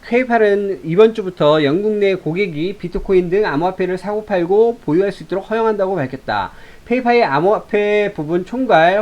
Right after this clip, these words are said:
호세 페르난데스 다 폰테는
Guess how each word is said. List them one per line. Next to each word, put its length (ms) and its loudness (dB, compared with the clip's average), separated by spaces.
호세 320 -2
페르난데스 960 -2
다 300 -4
폰테는 800 -4